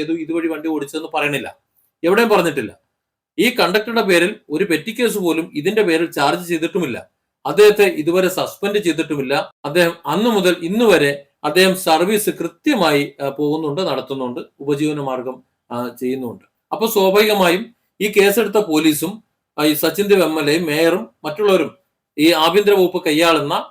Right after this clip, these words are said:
സഖാവ് പിണറായി വിജയനും ഒക്കെ ഇതിനൊന്ന് മറുപടി പറയണം. എന്തുകൊണ്ടാണ് കണ്ടക്ടറുടെ പേർ നടപടിയെടുക്കാത്തത്? അപ്പൊ ഈ അന്വേഷണ റിപ്പോർട്ട് മൊത്തത്തിലൊന്ന് പരിശോധിച്ചു കഴിഞ്ഞാൽ നമുക്ക് എളുപ്പത്തിൽ മനസ്സിലാകും ഇത് മുഴുവൻ ഉഡായിപ്പാണ്.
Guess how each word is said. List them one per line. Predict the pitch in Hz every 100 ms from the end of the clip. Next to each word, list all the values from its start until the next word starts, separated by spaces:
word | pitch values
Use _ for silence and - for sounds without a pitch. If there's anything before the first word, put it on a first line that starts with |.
| _
സഖാവ് | - 143 180
പിണറായി | 175 160 185 202
വിജയനും | 165 165 160 151
ഒക്കെ | 160
ഇതിനൊന്ന് | 175 185
മറുപടി | 175 160 208 214
പറയണം. | 165 127 - _ _ _ _ 156
എന്തുകൊണ്ടാണ് | 196 240 240 160 139 139 139
കണ്ടക്ടറുടെ | 139 156 156 139
പേർ | 139 151 _ _ _
നടപടിയെടുക്കാത്തത്? | 143 151 151 139 135 117 117
അപ്പൊ | 113 214
ഈ |
അന്വേഷണ | 214 185 226 254
റിപ്പോർട്ട് | 226 196 202 202
മൊത്തത്തിലൊന്ന് | 165 - 185 202 202 185
പരിശോധിച്ചു | 135 123 180 175
കഴിഞ്ഞാൽ | 147 147
നമുക്ക് | 143 135 - 185 _ _ _ 151
എളുപ്പത്തിൽ | 170 202 226 - 190
മനസ്സിലാകും | 151 135 147 131 139 - -
ഇത് | 156
മുഴുവൻ | 190 139 127 147 160 _ 131
ഉഡായിപ്പാണ്. | 127 135 135 131 123